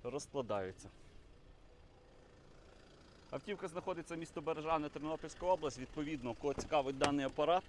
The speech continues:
не зволікаємо, телефонуємо, приїжджаємо і забираємо, друзі. Двадцятий рік виготовлення. Скрабо Тарас. Завжди чесні, перевірені автомобілі з Європи. З оригінальними пробігами, друзі.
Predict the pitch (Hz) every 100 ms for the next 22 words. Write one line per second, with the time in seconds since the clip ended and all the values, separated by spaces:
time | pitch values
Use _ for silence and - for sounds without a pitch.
0 | - - - - 131 156 131 135 131 127
1 | 156 170 180 175 175 - 139 139 131 139
2 | 151 180 160 - 127 131 123 120 156 165
3 | 160 139 - - 185 165 147 131 127 123
4 | 117 110 104 104 95 - - - - -
5 | - - 117 139 - 175 202 160 135 165
6 | - - 123 113 104 - 101 95 - -
7 | - 156 143 - 139 160 180 - - -
8 | - 110 160 180 160 165 - 180 - 160
9 | - 135 147 151 139 131 - 135 131 170
10 | 151 117 120 110 101 107 - - - -
11 | 127 120 131 156 160 160 151 160 175 160
12 | 127 104 95